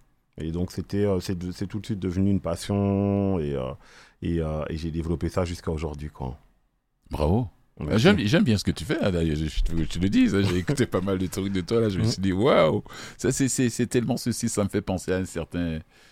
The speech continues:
Speaker 2: Kwanda Ceci, originaire du Congo aussi.
Speaker 1: Ouais, ouais.
Speaker 2: C'est, c'est, tu le connais ?
Speaker 1: Oui, on a collaboré ensemble sur
Speaker 2: Tu as dé-,
Speaker 1: l'album.
Speaker 2: tu as déjà collaboré avec
Speaker 1: Voilà,
Speaker 2: lui ? Voilà.
Speaker 1: sur le morceau, euh,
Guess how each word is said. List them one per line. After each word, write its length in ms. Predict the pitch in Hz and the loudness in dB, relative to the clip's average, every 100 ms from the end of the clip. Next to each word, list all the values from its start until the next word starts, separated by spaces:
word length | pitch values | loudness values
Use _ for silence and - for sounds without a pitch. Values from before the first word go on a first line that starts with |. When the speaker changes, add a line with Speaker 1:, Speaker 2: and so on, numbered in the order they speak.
| _ | _
Speaker 2:
Kwanda 340 | - 90 85 76 | 0 2 4 2
Ceci, 320 | 80 71 80 | 0 -4 -2
originaire 380 | 67 69 71 67 | -2 -4 -4 -4
du 120 | 67 | -4
Congo 320 | 62 64 67 | -6 -4 -2
aussi. 320 | 64 - - 73 - 85 | -2 -4 -4 -6 -4 0
Speaker 1:
Ouais, 120 | 139 | 2
ouais. 180 | 160 123 | 4 4
Speaker 2:
C'est, 160 | 82 | 2
c'est, 80 | 76 - - | -4 -8 -2
tu 100 | 113 | 0
le 60 | |
connais ? 240 | 127 165 117 - - | 2 2 0 -4 0
Speaker 1:
Oui, 120 | 247 | 4
on 80 | 120 | 4
a 80 | 110 | 6
collaboré 460 | 107 101 131 165 | 4 4 2 0
ensemble 320 | 233 - 151 | -2 0 0
sur 120 | - 113 | 2 4
Speaker 2:
Tu 60 | |
as 80 | 107 | 4
dé-, 120 | 104 | 6
Speaker 1:
l'album. 240 | 139 156 117 | 6 6 6
Speaker 2:
tu 100 | 107 | 4
as 40 | |
déjà 260 | 95 87 87 | 6 4 4
collaboré 380 | 80 78 87 | 2 2 4
avec 180 | 98 123 | 4 4
Speaker 1:
Voilà, 140 | - 302 | 6 6
Speaker 2:
lui ? 80 | |
Voilà. 400 | 104 104 104 87 | 6 6 4 4
Speaker 1:
sur 140 | 82 - | 2 4
le 80 | 107 | 4
morceau, 320 | 98 - 123 | 4 4 4
euh, 320 | 110 101 90 | 4 4 2